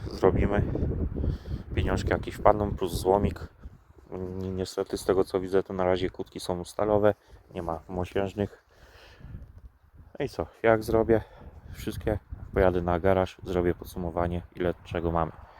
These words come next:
Także trzymajcie się, do zobaczenia później na podsumowaniu. No i tak, jesteśmy na podsumowaniu. Jestem już, y,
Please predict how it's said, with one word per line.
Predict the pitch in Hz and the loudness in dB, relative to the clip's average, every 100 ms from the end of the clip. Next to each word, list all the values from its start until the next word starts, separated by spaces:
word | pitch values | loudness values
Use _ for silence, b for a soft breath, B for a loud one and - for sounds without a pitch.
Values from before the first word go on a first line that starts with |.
| B B B B - | B B B B -10
Także | 87 85 82 - - - | -6 -4 -6 -12 -20 -12
trzymajcie | - 104 107 - | -2 2 2 0
się, | - 98 | 0 2
do | 95 | 4
zobaczenia | 90 87 - 90 85 | 4 4 2 0 0
później | 117 107 110 104 - B B - | 0 0 0 0 -6 B B -2
na | 92 | 2
podsumowaniu. | 87 92 - 95 98 90 80 - _ _ _ - - _ - _ _ _ _ _ - | 2 -2 -2 2 6 4 2 -10 _ _ _ -20 -20 _ -20 _ _ _ _ _ -12
No | 107 117 | -6 -2
i | 110 | -2
tak, | 98 78 - - - | -4 -10 -12 -20 -6
jesteśmy | 110 104 - 107 - 98 | -2 -2 -6 -12 -6 -4
na | 98 | -4
podsumowaniu. | - - 98 90 92 104 120 123 _ _ _ _ _ | -8 -8 -2 0 0 0 -2 -6 _ _ _ _ _
Jestem | - 95 - 95 | -12 -12 -6 -4
już, | 92 - | -4 -4
y, | 101 90 90 87 | -6 -2 -2 -4